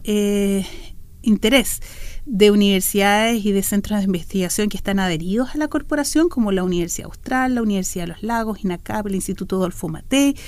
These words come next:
pero también de instituciones que están en otras regiones que no tienen una vinculación con el agro, como la Universidad del Desarrollo a través de la Facultad de Medicina y ligado con la Clínica Alemana, ¿verdad? Y también la Universidad San Sebastián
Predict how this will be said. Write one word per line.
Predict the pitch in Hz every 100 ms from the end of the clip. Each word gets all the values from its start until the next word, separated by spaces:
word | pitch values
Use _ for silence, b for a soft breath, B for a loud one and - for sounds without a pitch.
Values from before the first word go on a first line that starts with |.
| B B B -
pero | 247
también | 254 247 254 359 381
de | 233 220 285 285
instituciones | 254 240 254 233 247 269 277 285
que |
están | 233 262 262
en | 254
otras | 311 370 359
regiones | 302 330 311
que | 302 277
no | 254 220
tienen | 240 294 359
una | 349 320
vinculación | 285 269 269 - 277
con | 285
el | 285
agro, | 277 240 247 - B B
como | - 202 196
la | 202
Universidad | 202 190 - 180
del | 180
Desarrollo | 170 180 269 320 302
a |
través | - 254 247
de |
la | 240
Facultad | 220 240 220 - 226
de | 226
Medicina | 226 220 202 262 262 269 262 B B
y | B 220 202 202
ligado | 190 214 226
con | 214 202
la | 190 180
Clínica | - 190 185 185
Alemana, | 196 247 262
¿verdad? | 240 247 262
Y | 226
también | 220 208 214 262
la | 254
Universidad | 240 233 214 233
San | 220 226
Sebastián | 190 208 185 - 226